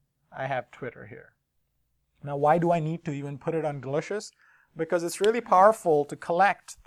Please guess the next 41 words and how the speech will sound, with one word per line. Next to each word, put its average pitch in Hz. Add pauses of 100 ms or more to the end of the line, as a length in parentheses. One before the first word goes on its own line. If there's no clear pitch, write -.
(120)
third-party 196
testimonials, 160
if 120
you 127
will. 165
They're 127
tweets, -
they're 147
not 151
by 151
people 160
who 147
I 139
know, 151
they're 127
just 143
random 131
people 147 (360)
who 135
are 135
either 143
recommending 139
Crossloop, 135
et -
cetera. 147 (360)
They're 151 (120)
testimonials, 180
live 139
testimonials. 135
This 139
is 151
not 143
a 143
quote -
that 131
I'm 123
putting 135
on 123
my 117
website 113
from, 113